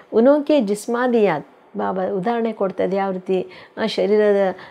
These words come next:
ಲೌಕಿಕ ಆಶಿಕ್ ಮಾಶುಕ್ ಇರ್ತಾರೆ, ಅವ್ರದ್ದೇನಾಗಿದೆ, ಶರೀರವನ್ನು ನೆನಪು ಮಾಡ್ತಾರೆ. ಹ್ಮ್? ಆದರೆ ಇಲ್ಲೇನಾಗಿದೆ, ಆತ್ಮಿಕ ಪ್ರೀತಿ, ಆತ್ಮಿಕ ನೆನಪಾಗಿದೆ.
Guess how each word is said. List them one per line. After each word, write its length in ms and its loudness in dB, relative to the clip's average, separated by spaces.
ಲೌಕಿಕ 460 0
ಆಶಿಕ್ 360 -6
ಮಾಶುಕ್ 380 -4
ಇರ್ತಾರೆ, 800 2
ಅವ್ರದ್ದೇನಾಗಿದೆ, 680 4
ಶರೀರವನ್ನು 600 6
ನೆನಪು 320 0
ಮಾಡ್ತಾರೆ. 320 -6
ಹ್ಮ್? 140 -6
ಆದರೆ 200 4
ಇಲ್ಲೇನಾಗಿದೆ, 920 2
ಆತ್ಮಿಕ 580 -2
ಪ್ರೀತಿ, 500 -2
ಆತ್ಮಿಕ 500 0
ನೆನಪಾಗಿದೆ. 880 -2